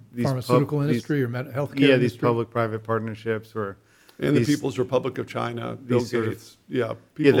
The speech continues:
Speaker 3: people's,
Speaker 1: give,
Speaker 3: yeah.
Speaker 1: they'll, these foundations give money for, like, project-dedicated tasks. And so th-, th-, it's just, it's over half the budget, and it's, it, it creates a huge conflict of interest. So they have inordinate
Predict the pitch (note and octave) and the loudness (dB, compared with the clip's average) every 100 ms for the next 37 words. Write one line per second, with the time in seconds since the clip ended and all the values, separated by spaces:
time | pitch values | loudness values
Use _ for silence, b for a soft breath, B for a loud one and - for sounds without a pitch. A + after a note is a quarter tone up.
0 | A#2 B2+ A#2+ - - C3 C3 A2+ - _ | 6 4 4 0 -12 0 0 0 -6 _
1 | - B2+ A2+ C3 A#2+ B2 A#2 A#2 G2+ B2 | -6 -6 -2 0 2 2 2 -4 0 4
2 | A2+ A2+ A#2 A#2 A2+ A2 A2+ - - _ | 4 2 -4 -4 -4 -6 -10 -16 -20 _
3 | A#2 A2+ A2 G#2 - A2+ G#2+ - - A2+ | -2 0 0 -4 -12 -10 -10 -6 -2 -2
4 | G#2+ A2 A2 A2+ G#2 - G#2+ G#2 F#2+ G2 | -2 -6 -4 -4 -6 -6 -6 -6 -10 -14
5 | - _ - - A#2 G#2+ G2+ - - _ | -20 _ -20 -8 -6 -4 -8 -16 -20 _
6 | b b b b b A#2+ G2+ A#2 G#2 A#2+ | b b b b b -12 -6 -6 -6 -8
7 | C3 A#2+ B2 C3 A#2 - - B2+ C3+ C3+ | -6 -2 -2 -2 -8 -10 -14 -8 0 4
8 | C3 A#2 A#2 A2 G#2 G2+ A#2+ G#2 G2+ G#2 | 4 2 0 -4 -6 -2 -2 -2 -8 -8
9 | A2 G#2 F2 - B2 B2+ A#2 - A#2 - | -12 -12 -14 -14 -14 -12 -8 -2 -2 -2
10 | G#2+ B2 A#2+ G#2+ A2+ A2 G#2+ F#2+ G2+ G#2 | -8 -2 -2 -2 -8 -8 -10 -12 -10 -10
11 | G#2 G2 - A2 G2+ - b b b b | -10 -14 -10 -8 -8 -12 b b b b
12 | B2 A2+ G#2+ A#2+ A#2 A#2 G#2+ G#2+ | -4 -2 0 0 0 0 -2 -6